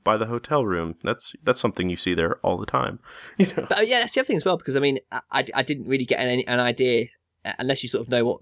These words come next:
Speaker 2: these places look like. I, I don't get any idea where they are in America either, which I don't
Speaker 1: Right,
Speaker 2: know.
Speaker 1: like
Speaker 2: I don't know. I don't know if, is that deli-, I mean, is that, I mean, can you watch, I mean, I'm, you know, I'm not from America, so obviously, but, I mean, could you watch that and sort of say, "Oh, they're here, then," you know, that kind of thing?
Speaker 1: There were, there are only a few things, like, uh,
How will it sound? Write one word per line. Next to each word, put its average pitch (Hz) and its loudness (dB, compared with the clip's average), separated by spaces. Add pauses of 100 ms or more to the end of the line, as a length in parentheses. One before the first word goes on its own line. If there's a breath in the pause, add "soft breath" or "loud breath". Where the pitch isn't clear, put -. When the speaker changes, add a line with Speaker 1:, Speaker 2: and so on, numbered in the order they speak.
Speaker 2:
these 120 -2
places 117 0
look 92 0
like. 82 0 (180)
I, 139 2
I 143 0
don't 151 2
get 131 0
any 143 2
idea 131 0
where 127 2
they 120 2
are 123 0
in 107 -4
America 104 -6 (460)
either, 120 0
which - -4
I 120 0
don't 123 4
Speaker 1:
Right, 120 4
Speaker 2:
know. 135 4
Speaker 1:
like 139 6
Speaker 2:
I - 6
don't 139 2
know. - -2 (260 loud breath)
I 143 2
don't 151 2
know 143 4
if, 135 0
is 139 -2
that 143 0
deli-, 139 0
I 139 2
mean, 143 2
is 135 2
that, 139 0
I 135 -2
mean, 135 0
can 139 -6
you 151 0
watch, - 0
I 127 0
mean, 123 -4
I'm, 117 -8
you 120 -8
know, 107 -6
I'm 110 -8
not 113 -6
from 123 -2
America, 117 -4
so 120 2
obviously, 117 -4
but, - 2
I - 2
mean, 120 2
could 131 -4
you 135 6
watch - 2
that 113 0
and 117 -6
sort - -12
of - -14
say, 117 2
"Oh, 110 0
they're 110 -4
here, 113 -2
then," 110 -4
you 113 -4
know, 110 -8
that - -8
kind 113 -4
of 110 -8
thing? 110 -4 (880 loud breath)
Speaker 1:
There 143 4
were, 151 4
there 143 4
are 139 2
only 151 2
a 120 4
few 123 2
things, 110 -2
like, 107 2
uh, 98 4